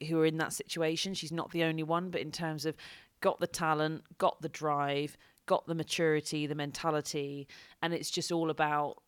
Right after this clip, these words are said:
what now happens. How is that channeled? How is it focused? How does the game develop? How do you respond to losses moving forward? And, well, I think Bayern is, uh, you know, he's, he's proven, isn't he? He's done a, a fantastic job. So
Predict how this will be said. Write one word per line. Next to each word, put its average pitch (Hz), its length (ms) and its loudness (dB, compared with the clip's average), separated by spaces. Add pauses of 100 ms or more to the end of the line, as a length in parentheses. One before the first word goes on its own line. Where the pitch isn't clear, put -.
(140)
what 170 380 2
now 156 280 -6
happens. 131 460 -10
How 151 280 -4
is 151 160 -6
that - 180 -8
channeled? 165 520 0
How 151 200 2
is 143 120 -4
it - 80 -14
focused? 165 560 2
How 160 220 -2
does 151 120 -6
the 151 80 -16
game 175 260 0
develop? 170 480 0
How 156 240 -2
do 147 100 -6
you 147 120 -4
respond 143 440 -6
to 147 60 -10
losses 190 640 0 (420)
moving 156 340 -2
forward? 180 720 6 (380)
And, 180 500 -2
well, 220 260 0 (280)
I 185 120 -6
think 202 240 -8
Bayern 185 380 2
is, 175 240 -4
uh, 165 400 2
you 180 140 -6
know, 160 40 -2
he's, - 640 -8
he's 170 140 -6
proven, 196 420 0
isn't 190 180 -4
he? 156 140 -2
He's 143 140 -10
done 170 180 -2
a, 156 160 -2
a 160 80 -4
fantastic 165 640 -6
job. 147 300 -2
So 147 380 -2